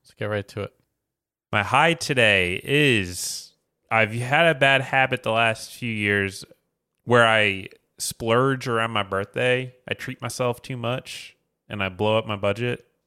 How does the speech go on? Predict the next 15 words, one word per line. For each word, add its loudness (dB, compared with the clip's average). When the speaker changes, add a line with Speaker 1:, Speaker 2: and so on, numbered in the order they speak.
Speaker 2:
and -10
then -4
I -2
have -6
to -20
spend -10
a -14
couple -12
months -10
scrambling. -6
And 2
this -2
year, 0
at 4
least, -2